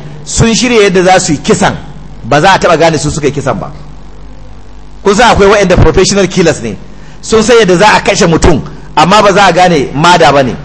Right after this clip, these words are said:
sai a ɗauka it is accident. Wa'annan professional killers kenan.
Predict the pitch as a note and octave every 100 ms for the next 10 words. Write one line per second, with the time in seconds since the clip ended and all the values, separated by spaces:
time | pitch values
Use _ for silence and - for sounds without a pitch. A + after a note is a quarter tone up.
0 | - - G#3+ G3 F3 G3 D3 C#3+ C#3 -
1 | D3 C#3 B2+ E2 - - - - - -
2 | - - - F#3 A#3 G3+ F3 E3+ G#3+ G#3
3 | G3+ G3 - F3+ - B2+ A2